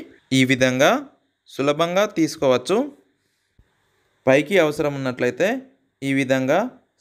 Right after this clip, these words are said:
సెట్ చేసుకోవచ్చు. కుడివైపు బ్రా సెల్ని కూడా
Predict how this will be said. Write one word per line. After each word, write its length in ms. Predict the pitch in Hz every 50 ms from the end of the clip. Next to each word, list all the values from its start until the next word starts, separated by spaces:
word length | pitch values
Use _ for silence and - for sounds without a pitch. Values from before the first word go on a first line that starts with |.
| -
సెట్ 200 | - 147 139 143 - 160
చేసుకోవచ్చు. 580 | 151 151 - - 143 131 131 127 - - 190 233 277 277 - _ _ _ _ _ _ _ _ _ _ _ _ _ _ _ _ _ _ _ - 147
కుడివైపు 460 | 156 165 175 190 208 208 202 214 208 165 147
బ్రా 140 | 156 165 175 185 180
సెల్ని 300 | - 170 160 156 160 160 156 -
కూడా 200 | 151 151 156 190